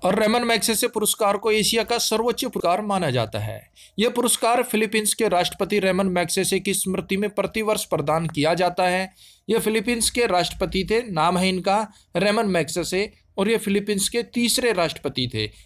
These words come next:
एक वायु दुर्घटना में इनकी मृत्यु हो जाती है। और देखिए ये पुरस्कार ऐसे व्यक्तियों और संगठनों को दिया जाता है जो नस्ल, पंथ, राष्ट्रीयता और लिंग की परवाह किए बिना अपने क्षेत्र में उल्लेखनीय कार्य करते हैं।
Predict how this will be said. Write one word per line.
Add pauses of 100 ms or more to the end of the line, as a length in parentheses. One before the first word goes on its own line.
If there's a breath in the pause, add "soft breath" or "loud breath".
(160)
एक
वायु
दुर्घटना
में
इनकी
मृत्यु
हो
जाती
है। (320)
और
देखिए
ये
पुरस्कार
ऐसे
व्यक्तियों
और
संगठनों
को
दिया
जाता
है
जो
नस्ल,
पंथ,
राष्ट्रीयता
और
लिंग (100)
की
परवाह
किए
बिना
अपने
क्षेत्र
में (320 soft breath)
उल्लेखनीय
कार्य
करते
हैं।